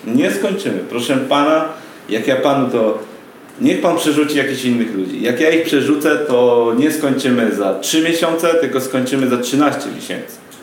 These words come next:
Bo oni nie są przygotowani do tego, nie są wdrożeni. Za nim będzie mnóstwo, mnóstwo błędów.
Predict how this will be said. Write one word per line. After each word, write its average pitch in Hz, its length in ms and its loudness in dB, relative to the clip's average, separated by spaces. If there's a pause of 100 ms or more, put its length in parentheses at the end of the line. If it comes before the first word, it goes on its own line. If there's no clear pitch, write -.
(140)
Bo 123 120 2
oni 143 380 2 (400)
nie 170 160 2
są - 160 0
przygotowani 104 680 -2
do - 60 -8
tego, 90 360 -6 (300)
nie 175 160 2
są 151 160 0
wdrożeni. 107 680 0
Za 135 220 0
nim 170 120 -2 (280)
będzie 180 240 0
mnóstwo, 208 420 0 (580)
mnóstwo 208 400 2
błędów. 104 360 -2